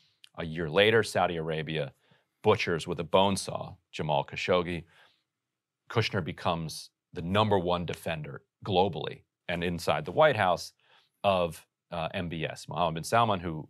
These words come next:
we now know, and it was clear at the time, ordered the killing of Khashoggi. Flash forward to twenty twenty-one, now that he's out of the White House, he starts a private equity firm, starts an investment fund,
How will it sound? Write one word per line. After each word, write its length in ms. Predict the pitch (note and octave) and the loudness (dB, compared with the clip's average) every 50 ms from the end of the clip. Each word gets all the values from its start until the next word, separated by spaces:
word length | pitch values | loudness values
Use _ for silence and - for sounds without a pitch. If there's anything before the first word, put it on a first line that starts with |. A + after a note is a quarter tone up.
| _ - | _ -12
we 100 | D#2+ E2 | -6 -4
now 160 | E2 D#2 D2+ D2 | -2 -2 -2 -4
know, 360 | C#2+ C#2+ C#2 C2+ C2+ C2 - _ _ _ _ _ _ _ | -4 -6 -6 -8 -8 -10 -14 _ _ _ _ _ _ _
and 140 | - D2 D2+ D2 | -8 -8 -6 -6
it 40 | |
was 120 | D2+ D2+ - | -6 -8 -6
clear 200 | - - G#2+ F2+ | -2 0 2 2
at 60 | D#2+ | 2
the 60 | - - - - G2 E2+ | -2 -6 -4 -2 0 0
time, 320 | D2+ C#2 C2 C2 C2+ - _ | 0 -2 -6 -8 -12 -14 _
ordered 460 | - G2+ F2+ E2+ D#2+ D2+ C#2+ C#2+ B1+ - _ _ _ | -2 -2 0 0 0 -4 -6 -8 -10 -14 _ _ _
the 100 | - - | -16 -16
killing 520 | D#2+ - - F2+ E2+ D2+ D2 C#2+ C2+ B1+ - _ _ _ _ _ _ _ _ - | -14 -10 -6 -6 -6 -6 -6 -10 -12 -14 -16 _ _ _ _ _ _ _ _ -8
of 320 | E2 D#2 D2 C2 - - _ _ - | -8 -6 -6 -8 -14 -20 _ _ -12
Khashoggi. 540 | - E2+ - - G#2+ F#2+ F2+ D#2 D#2 C#2 - _ _ - - _ _ _ _ _ _ _ _ _ _ _ _ _ _ _ _ _ _ _ _ _ _ _ _ _ _ _ - | -8 -6 0 2 2 2 2 0 -6 -10 -12 _ _ -20 -20 _ _ _ _ _ _ _ _ _ _ _ _ _ _ _ _ _ _ _ _ _ _ _ _ _ _ _ -20
Flash 360 | - - A#2+ A2 G#2+ G#2 - | -4 0 4 4 4 4 2
forward 480 | - - B2+ - A#2 A2 A2 G2 E2 - | -2 -4 -2 2 4 4 4 2 0 -4
to 360 | - A#2 G#2+ G2 F#2 F2+ - - | -4 -2 0 0 0 -2 -4 -2
twenty 300 | - - A2+ A2 A#2+ G#2+ | 0 0 0 0 0 -4
twenty-one, 800 | - - A#2+ A#2+ A2+ G#2 G#2+ D#3+ F#3+ E3+ C#3 C3+ C#3 D#3 E3 D#3+ - _ _ _ _ _ _ _ _ _ _ _ _ | -2 0 0 2 2 2 4 4 4 6 4 2 0 -2 -6 -8 -12 _ _ _ _ _ _ _ _ _ _ _ _
now 160 | - G2+ G2+ G2+ | 2 4 4 4
that 100 | G2 F2 | 4 2
he's 160 | G2+ F2 A2 | 0 4 4
out 100 | G#2+ A2 | 4 6
of 60 | G2 | 4
the 60 | G#2 | 6
White 220 | G2+ A2 B2 A#2+ A2+ | 6 6 6 6 6
House, 360 | A2+ G2+ G#2 G#2 - - - _ _ _ _ _ | 6 4 4 2 0 -6 -14 _ _ _ _ _
he 120 | _ - G2 | _ -10 -10
starts 380 | - - - F#2+ F#2 E2 - | -2 4 4 4 4 4 2
a 100 | F#2 E2+ | 0 0
private 320 | D#2 - G#2 F2 E2+ E2 A#2 | 2 4 4 4 6 6 4
equity 260 | D3 - - D3 C3+ | 4 4 2 -4 -6
firm, 400 | B2 - D3 C#3 C3+ C3 B2+ A#2+ | -2 0 0 2 2 0 0 -2
starts 220 | - G#2 E2+ D#2+ | -2 -4 -2 -2
an 60 | F#2 E2+ | -4 2
investment 420 | E2+ B2 C3 C3+ - - B2+ G#2+ | 4 4 4 4 2 -4 -8 -4
fund, 360 | - B2+ B2 A#2 A2 A2 G2+ | 0 0 2 2 0 -2 -6